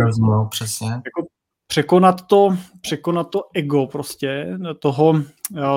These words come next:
Speaker 2: toho, že prostě musíš se obklopit lidma, který budou chytřejší než ty, je prostě klíč k tomu úspěchu, no. Já jako musím říct, že dneska už mi to nevadí, ale jako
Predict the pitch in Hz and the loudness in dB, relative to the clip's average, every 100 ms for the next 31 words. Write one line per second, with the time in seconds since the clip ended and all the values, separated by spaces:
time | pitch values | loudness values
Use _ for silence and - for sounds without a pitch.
0 | 135 147 143 143 156 160 - 165 151 - | 0 0 0 0 -2 -4 -4 -2 -2 -2
1 | 151 - 156 147 - 151 165 160 143 147 | -6 -6 -2 -4 -2 -4 -4 0 2 2
2 | 143 156 147 143 151 151 - - 143 156 | 2 2 0 2 0 -2 -6 -6 -4 -2
3 | 151 139 151 151 151 143 - 143 143 139 | -4 -4 -4 -4 -4 -10 -8 -8 -4 -4
4 | 135 - - 151 151 143 - 160 - 120 | -2 -6 -2 0 0 0 0 -2 0 0
5 | 117 127 143 143 180 185 - 160 143 196 | 2 4 4 6 4 4 -2 2 4 6
6 | 170 165 190 190 - - - - - - | 4 6 4 4 -4 -18 -20 -20 -20 -20
7 | _ _ 151 147 - 190 175 190 180 220 | _ _ 4 4 4 4 4 4 4 4
8 | 196 156 131 117 123 175 233 139 147 147 | 4 4 2 0 -4 -8 -6 0 2 2
9 | 180 175 | 2 0